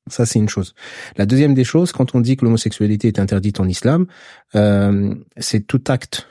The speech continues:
euh, sexuel de deux personnes du même sexe est interdit en islam, comme tout acte sexuel de deux personnes de sexe différent hors mariage est interdit en islam. Vous voyez, c'est-à-dire que faut, faut, faut bien re-,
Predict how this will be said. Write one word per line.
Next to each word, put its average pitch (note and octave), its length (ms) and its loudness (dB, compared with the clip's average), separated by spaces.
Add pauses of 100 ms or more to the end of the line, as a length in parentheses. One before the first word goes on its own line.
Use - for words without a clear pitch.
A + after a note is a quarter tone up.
(160)
euh, G#2 380 0
sexuel A2 720 0
de G2+ 100 -2
deux G#2+ 160 0
personnes G#2 640 0
du F#2+ 200 -2
même G2 180 0
sexe - 560 -4 (220)
est A#2 160 0
interdit G#2+ 340 0
en G2+ 40 2
islam, G2+ 380 -2 (400)
comme C#3+ 440 2 (200)
tout A2+ 160 -2
acte G2+ 180 -2
sexuel B2+ 520 0
de G#2+ 100 -2
deux G2+ 160 0
personnes A#2 540 -2
de F#2+ 80 -4
sexe G2 240 -2
différent F#2+ 580 -2 (120)
hors A#2 180 2
mariage G#2+ 340 2
est G#2 100 -4
interdit G#2 280 -2
en A2+ 80 2
islam. A2 300 0
Vous - 720 -12
voyez, A2+ 120 2
c'est-à-dire G#2+ 300 -2
que G#2+ 120 -4 (380)
faut, - 160 -4
faut, F#2+ 260 -6
faut G2 140 -6
bien A2+ 200 2
re-, A2 120 -2